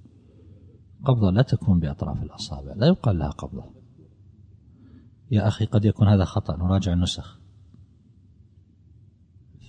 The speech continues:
ففي القراءة الأخرى قبصة، وكثير ما يأتي التفسير على قراءات ويقع الخطأ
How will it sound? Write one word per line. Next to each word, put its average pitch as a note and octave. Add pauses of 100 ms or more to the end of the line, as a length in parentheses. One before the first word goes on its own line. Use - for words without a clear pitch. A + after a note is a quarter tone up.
ففي -
القراءة G2+
الأخرى G2 (100)
قبصة، - (360)
وكثير C3+
ما G#2
يأتي -
التفسير - (1000)
على F#2
قراءات F2 (1800)
ويقع G2+
الخطأ G2+